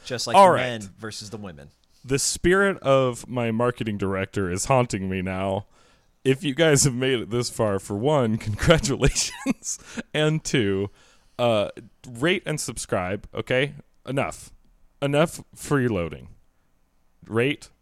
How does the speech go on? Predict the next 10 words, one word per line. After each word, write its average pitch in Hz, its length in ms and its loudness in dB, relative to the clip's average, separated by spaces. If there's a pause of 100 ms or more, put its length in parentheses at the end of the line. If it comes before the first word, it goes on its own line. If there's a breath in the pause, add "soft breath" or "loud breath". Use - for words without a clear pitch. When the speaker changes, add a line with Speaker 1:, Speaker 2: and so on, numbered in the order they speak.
(220)
Speaker 2:
subscribe, 117 800 0 (440)
leave 117 300 0
a 120 60 0
review. 90 460 -4 (440)
The 104 100 -2
review 151 680 0 (1120)
should, 113 460 0 (880)
not 147 260 -6
too 196 140 -8
long, 90 400 0